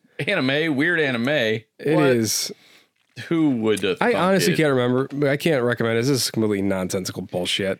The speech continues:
Speaker 1: If you're calling anime nonsense, it must be some major fucking nonsense.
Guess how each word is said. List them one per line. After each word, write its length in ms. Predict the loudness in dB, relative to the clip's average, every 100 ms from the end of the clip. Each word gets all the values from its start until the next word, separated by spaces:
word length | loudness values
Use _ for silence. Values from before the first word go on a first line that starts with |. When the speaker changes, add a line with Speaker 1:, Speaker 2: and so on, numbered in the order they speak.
| _
Speaker 1:
If 240 | -6 -2
you're 120 | -2 0
calling 360 | 0 0 0
anime 420 | -2 -2 -2 -2
nonsense, 540 | -2 -4 -4 -4 -6 -6
it 120 | -4
must 260 | -2 -4 -6
be 180 | -6
some 360 | -4 -6 -6 -8 -10
major 480 | -6 -4 -4 -6
fucking 340 | -6 -6 -6 -8
nonsense. 640 | -6 -8 -6 -8 -8 -12